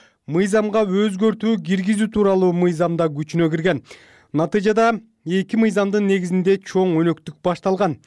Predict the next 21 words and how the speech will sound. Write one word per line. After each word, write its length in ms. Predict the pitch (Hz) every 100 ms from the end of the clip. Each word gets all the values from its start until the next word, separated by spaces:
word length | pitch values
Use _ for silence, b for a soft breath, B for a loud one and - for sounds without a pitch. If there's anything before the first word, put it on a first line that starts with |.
| B B B 160
Баштапкы 480 | 190 226 220 226
маалыматтарга 720 | 220 220 220 226 226 220 208 220
ылайык, 240 | 185 -
жер 240 | 156 170
мунапысынын 560 | 185 190 190 208 214 220
алкагында 560 | 214 220 214 214 220 196
жүз 400 | 135 196 233 -
кырк 240 | - 202 220
эки 240 | 214 240
миң 160 | 240 220
тилке, 460 | 208 180 127 101 _
башкача 560 | 113 156 160 170 160 214
айтканда, 460 | 220 214 214 226 226 B B _
отуз 400 | 175 202 233 220
миң 240 | 233 226
гектардай 480 | 220 220 202 190 190
жер 400 | 151 147 220 226
трансформация 800 | - 202 185 208 214 220 220 214
болоору 420 | 190 196 185 170
каралган. 560 | - 165 156 139 120 - B B B B B
Анда 380 | 156 165 170 165